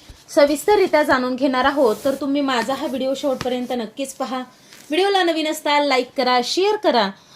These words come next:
आणि असेच नवनवीन अध्यात्माचे व्हिडिओ पाहण्यासाठी चॅनलला सबस्क्राईब अवश्य करा आणि कमेंटमध्ये "श्री स्वामी समर्थ" लिहायला विसरू नका. आता बघा, मकर संक्रांती. संक्रांती म्हणजे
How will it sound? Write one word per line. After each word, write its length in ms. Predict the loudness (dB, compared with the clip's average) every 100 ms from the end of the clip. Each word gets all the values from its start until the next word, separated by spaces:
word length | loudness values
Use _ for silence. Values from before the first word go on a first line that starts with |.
| -6
आणि 240 | 0 0 0
असेच 480 | -4 0 2 2 0
नवनवीन 440 | -4 -2 -4 -4 -4 -4
अध्यात्माचे 600 | 0 0 0 -2 -4 -4
व्हिडिओ 220 | -2 -2
पाहण्यासाठी 640 | -2 -4 -4 0 -2 -2 -4
चॅनलला 480 | -4 -2 0 0 0
सबस्क्राईब 520 | -4 -8 -4 -2 -2 -8 _ -20 -10 0
अवश्य 400 | 2 2 2 0
करा 220 | 2 0
आणि 280 | 0 -4 -4
कमेंटमध्ये 720 | -2 0 0 0 2 2 2 -2 _ -14
"श्री 400 | -2 0 2 -2
स्वामी 380 | -2 -2 -2 -4
समर्थ" 400 | -2 -2 -2 -4
लिहायला 440 | -4 -2 0 -2 -4 _ -10
विसरू 280 | -6 -4 -6
नका. 240 | -8 -14 -20 _ _ _ _ _ _ -4
आता 200 | 0 4
बघा, 400 | 6 6 4 0 -10 _ _ -18 -18 -14 -4
मकर 360 | 2 2 4 2
संक्रांती. 760 | 2 0 0 0 0 -2 -10 -20 _ -20 _ _ _ _ _ _ _ -20 -20 _ -8
संक्रांती 600 | -4 -2 0 0 0 -2
म्हणजे 480 | 0 2 2 0 0